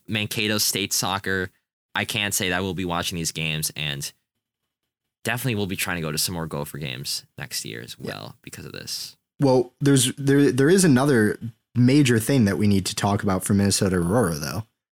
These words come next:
Speaker 1: Yes.
Speaker 2: Because they're trying to choose a mascot right now. Um, did, have you seen this?
Speaker 1: I have not, and I'm so excited to
Speaker 2: Okay,
Speaker 1: hear what
Speaker 2: hol-,
Speaker 1: you have to
Speaker 2: hold on.
Speaker 1: say.
Speaker 2: I, I'm sending you this tweet right now, so, so you can
Speaker 1: Okay.
Speaker 2: see it, because you kinda need the visual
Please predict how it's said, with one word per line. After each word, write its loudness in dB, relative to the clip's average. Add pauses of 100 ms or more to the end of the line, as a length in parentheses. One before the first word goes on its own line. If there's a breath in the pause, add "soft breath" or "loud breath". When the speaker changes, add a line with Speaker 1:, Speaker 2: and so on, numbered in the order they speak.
(140)
Speaker 1:
Yes. -4
Speaker 2:
Because 2 (640)
they're 2
trying 4
to 4
choose 4
a 4
mascot 2
right -6
now. -10 (160)
Um, 0
did, 2
have 2
you 6
seen 4
this? 0 (180)
Speaker 1:
I 0
have 2
not, 0 (160)
and 0
I'm 0
so 0
excited 0
to 0
Speaker 2:
Okay, 0
Speaker 1:
hear 0
what -4
Speaker 2:
hol-, 4
Speaker 1:
you 0
have 0
to 2
Speaker 2:
hold 4
on. 2
Speaker 1:
say. -2
Speaker 2:
I, 2 (640)
I'm 4
sending 6
you 8
this 2
tweet 2
right -4
now, -6
so, 0
so 2
you 6
can 4
Speaker 1:
Okay. 4
Speaker 2:
see 6
it, -4
because 2
you 2
kinda 4
need 6
the 4
visual 2